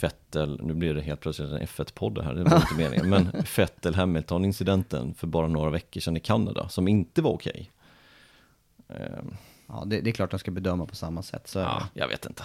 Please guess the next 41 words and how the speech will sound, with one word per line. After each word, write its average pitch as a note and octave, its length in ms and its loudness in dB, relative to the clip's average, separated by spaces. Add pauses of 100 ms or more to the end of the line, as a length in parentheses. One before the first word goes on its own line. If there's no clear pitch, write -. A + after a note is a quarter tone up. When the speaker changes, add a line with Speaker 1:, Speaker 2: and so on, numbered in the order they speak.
(100)
Speaker 2:
Ja. - 140 -12 (100)
Speaker 1:
Som C#3 180 12
sagt, - 340 2 (100)
det C3 100 12
får C3+ 100 8
Speaker 2:
Nej, C3 100 12
men B2+ 100 10
Speaker 1:
Janne C3 320 12
och G2+ 180 4
Erik, F#2+ 440 6
eh, B1 280 2
gå G#2 220 4
igenom. C#2+ 280 2
Speaker 2:
Ja. A2 220 -4 (100)
Speaker 1:
De A#2 160 10
Speaker 2:
Men E3+ 80 6
du, G3 60 4
Speaker 1:
kan G#3 60 10
Speaker 2:
jag G#3 80 8
tycker A3 200 4
vi, G#3+ 60 8
Speaker 1:
F G3 60 6
ett. - 60 -6
Speaker 2:
ja, D#3+ 260 2
vi E3 100 2
har G3+ 60 4
lite G#3+ 280 0
kvar E3 320 2
när B2+ 140 2
det B2+ 60 2
gäller B2 180 2
Assen, G2+ 380 -2
tänker G2+ 280 -4
jag F#2+ 60 -2
också. - 340 -6
För D3 120 0
vi D#3 120 4
har, D#3+ 160 6
nu D#3+ 100 2
har E3 60 2
vi E3 80 -2